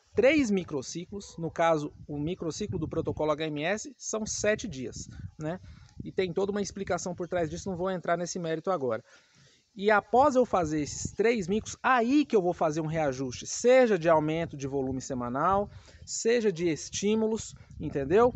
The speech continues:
Questões de variabilidade de treino. Isso é o que eu faço e tá <laughs> dando muito bom, cara. Nossa, eu não tenho noção do quanto. Graças a Deus e ao meu empenho. Claro, também depois de sete anos, né, a gente tem que aprender. <laughs> Ainda mais que eu executo o terceiro princípio H M S, que é qual?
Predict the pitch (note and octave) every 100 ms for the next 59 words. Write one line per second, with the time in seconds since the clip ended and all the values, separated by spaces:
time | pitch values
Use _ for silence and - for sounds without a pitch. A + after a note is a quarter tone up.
0 | - - C#3+ - D#3 D3 C#3+ D3+ D3+ C#3
1 | C3+ B2+ C#3 C3 B2 - E3+ G#3 G#3 G#3
2 | - - - - - _ G#3 C#4 C4+ -
3 | C#4 C#4+ - E3+ C3 - - E3 A3+ E3
4 | C#3+ F3+ A3+ C#3 - - B3 A3+ A#3 B3
5 | - E3+ C3+ C#3 B2 B2 - - F#3+ C#4
6 | C4 A#3+ B3 A3+ A#3 C4+ C4+ - C4 C#4+
7 | A3+ G3+ C#3 - _ - _ _ D3+ G3
8 | A#3 A#3 G#3 E3+ F#3+ A3 B3 G3+ F3 A#3
9 | A3+ - C3+ C3+ F3 D#3+ D3+ D3 D3+ F#3+
10 | F3 - G#3 G#3 G#3 A3 C4 B3+ - -
11 | A#3+ A3+ G#3 A3+ D4 D#4 A#3+ D3+ C#4 C4+
12 | - - C4+ - C4 A#3+ F#4 D#4 A#3+ G3
13 | G3 G#3 B3 - D4 C4 B3+ - C4 A3+
14 | A#3 F#3 A#3+ C#4+ C#4+ B3 - B3 A#3+ A3
15 | G#3+ F3+ D#3 C3+ F#3+ G3+ F3+